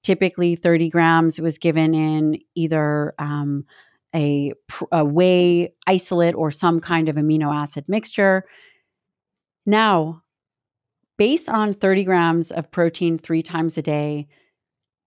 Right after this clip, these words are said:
what did you initially see? What did some of the data initially show as it relates to, say, body composition or blood pressure?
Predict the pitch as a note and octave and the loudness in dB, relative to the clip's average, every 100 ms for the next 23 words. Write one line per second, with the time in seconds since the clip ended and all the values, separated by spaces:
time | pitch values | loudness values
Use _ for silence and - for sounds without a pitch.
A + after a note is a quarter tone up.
0 | _ _ _ D#3+ E3+ B3 C4+ - C#4+ C#4+ | _ _ _ -4 0 0 0 -2 -2 0
1 | C#4 C4 G3 F3+ F3+ G3 F#3+ G#3 F#3 F3 | -2 -2 0 2 4 2 2 0 0 0
2 | D#3+ - D#3 C#3+ C#3 F3+ - B3 - G3+ | -2 -2 -2 -2 0 0 0 -4 -2 0
3 | F#3 E3+ D#3 E3 D#3+ D#3+ D3+ D3+ E3 E3+ | 0 0 0 0 2 0 0 2 4 2
4 | - F3 E3 - D#3 D3 - D#3 D#3 F3 | 0 0 0 0 2 2 0 0 0 0
5 | E3+ D#3 D3+ D3+ - - - D#3 D3+ D3+ | -2 0 0 -2 -4 -10 -6 -2 0 0
6 | D3 - D3 D3 D3 C#3+ C#3+ D3+ G3 F#3 | -2 -2 0 0 -2 -2 -2 0 -2 -2
7 | G3+ C4 G3 E3 D3+ D3 D3 D3+ D#3 D#3 | 0 0 0 0 0 -2 0 0 0 0
8 | F3 A3+ B3+ F#3 E3 - - | 2 0 0 -6 -4 -4 -4